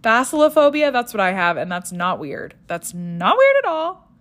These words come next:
I got, <laughs> my voice went a little high-pitched because I felt,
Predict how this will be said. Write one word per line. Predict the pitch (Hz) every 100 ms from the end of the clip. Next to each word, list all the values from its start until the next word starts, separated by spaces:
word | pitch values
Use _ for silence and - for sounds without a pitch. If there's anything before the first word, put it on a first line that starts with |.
| _ _ _ _ _ _
I | - 202
got, | 196 - 214
<laughs> | 185 - -
my | 302 339 - -
voice | 311 359 403
went | 403
a | 392
little | 339
high-pitched | 339 294 269 226 226
because | 233 220 214
I | 196
felt, | 196 170